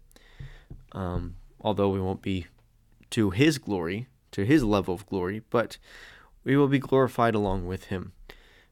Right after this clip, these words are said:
Um, we will be, um, as Jesus sits at the right hand of the throne, we are co-heirs with Christ. And so we are brought into heaven as co-heirs.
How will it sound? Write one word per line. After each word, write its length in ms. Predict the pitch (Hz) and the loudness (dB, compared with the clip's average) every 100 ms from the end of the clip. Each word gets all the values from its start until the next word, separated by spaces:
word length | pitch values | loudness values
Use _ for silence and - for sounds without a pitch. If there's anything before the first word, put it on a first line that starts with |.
| _ | _
Um, 400 | - 90 82 82 87 _ _ _ _ _ _ _ _ - | -8 -6 -6 -8 -14 _ _ _ _ _ _ _ _ -4
we 120 | 117 | 2
will 80 | 117 | 4
be, 300 | 117 113 - - - - _ _ _ - - - | 4 2 -2 -14 -20 -20 _ _ _ -18 -12 -6
um, 260 | 104 95 95 | 0 0 0
as 220 | 107 101 | -2 -2
Jesus 440 | - 165 185 156 143 - | 6 8 8 6 4 -4
sits 240 | - 151 131 | 0 2 2
at 60 | |
the 100 | 113 | 2
right 200 | 104 104 | 2 2
hand 120 | 101 | 2
of 160 | 98 90 | -2 -4
the 80 | 90 | -8
throne, 360 | - 107 101 | -2 0 2
we 100 | 98 | 2
are 140 | 110 98 | 2 0
co-heirs 420 | - 113 107 98 | 2 4 4 2
with 140 | 92 | -4
Christ. 480 | - 101 87 95 - | -8 -6 -6 -8 -12
And 120 | - | -12
so 380 | 104 - 117 110 - - - - - _ _ | -6 2 2 2 -2 -18 -20 -20 -20 _ _
we 100 | 127 | 0
are 60 | |
brought 240 | 117 120 92 | 2 0 0
into 140 | 101 | -8
heaven 360 | 95 113 107 107 | -2 0 0 0
as 280 | 117 113 101 | 0 0 -2
co-heirs. 840 | - 101 98 - 92 - - - | -4 -2 -2 -2 -4 -6 -12 -14